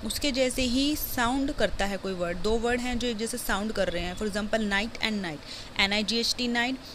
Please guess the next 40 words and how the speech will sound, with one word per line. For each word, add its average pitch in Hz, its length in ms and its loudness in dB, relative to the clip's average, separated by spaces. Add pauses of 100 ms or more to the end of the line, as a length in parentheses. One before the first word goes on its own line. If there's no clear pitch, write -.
(300)
के 254 80 2
एन 214 220 4
आई 185 100 -2
जी 170 120 -4
एच 160 180 -6
टी, 190 100 -6
night, 156 260 -4
तो 196 60 0
दोनों 214 280 -2
वर्ड 247 120 -4
सेम 233 340 -4
साउंड 226 280 -4
करते 226 260 -2
हैं, 226 40 0
लेकिन 226 160 -2
स्पेलिंग 196 420 -2
अलग 175 180 -2
है। 175 240 -2 (800)
तो 202 60 2
सेम 240 280 0
साउंड 247 300 -2
करने 233 320 0
वाले 226 340 4 (360)
शब्दों 220 340 0
को 247 160 2
एक 220 120 2
दूसरे 233 300 -2
की 240 100 -2
प्लेस 214 260 0
पे 226 80 2
अगर 220 200 0
यूज़ 220 320 -2
कर 202 140 2
लिया 196 220 2
जाए 180 220 0
गलती 175 320 -2
से, 170 180 -4
उसको - 260 -4
क्या 214 280 2
बोलेंगे? 147 480 -2